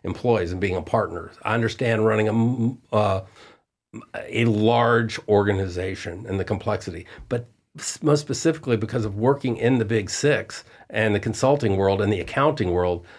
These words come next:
it, it is doing the exact work. We did operational audits. We did functional reviews. We did operational reviews, risk assessment, <laughs>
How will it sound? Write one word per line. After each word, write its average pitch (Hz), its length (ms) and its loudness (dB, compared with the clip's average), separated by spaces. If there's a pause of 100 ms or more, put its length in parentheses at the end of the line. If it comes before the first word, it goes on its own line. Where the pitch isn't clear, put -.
(540)
it, 131 220 -4
it 143 140 4
is 127 180 2
doing 117 400 4
the 107 80 4
exact 107 680 -2
work. 92 200 -4
We 123 160 4
did 120 320 2
operational 95 640 0
audits. 85 240 -4
We 123 140 0
did 120 480 0
functional 101 520 0
reviews. 92 440 -4
We 120 160 0
did 117 480 2 (320)
operational 107 720 2
reviews, 92 540 -4
risk 123 380 2
assessment, 107 640 -2 (160)
<laughs> - 120 -12